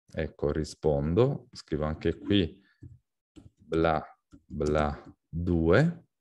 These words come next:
lo invio, ovviamente non si può far nulla, vediamo, vi devo far vedere il punteggio come ritorna,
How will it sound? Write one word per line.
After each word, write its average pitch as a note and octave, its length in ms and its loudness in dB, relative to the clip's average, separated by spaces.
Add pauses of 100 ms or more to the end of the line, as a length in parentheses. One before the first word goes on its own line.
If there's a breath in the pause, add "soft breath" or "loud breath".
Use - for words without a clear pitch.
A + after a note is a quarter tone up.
(720)
lo F2 180 2
invio, F2 720 0 (640 soft breath)
ovviamente F#2+ 560 2
non E2+ 120 2
si E2+ 160 -4
può E2+ 140 -2
far G#2+ 280 2
nulla, F2 460 -2 (240)
vediamo, F#2+ 760 2
vi G2 80 0
devo G2 160 4
far F2 140 0
vedere F#2+ 280 2
il E2+ 140 0
punteggio G2 640 2
come F#2+ 440 -2
ritorna, E2+ 680 2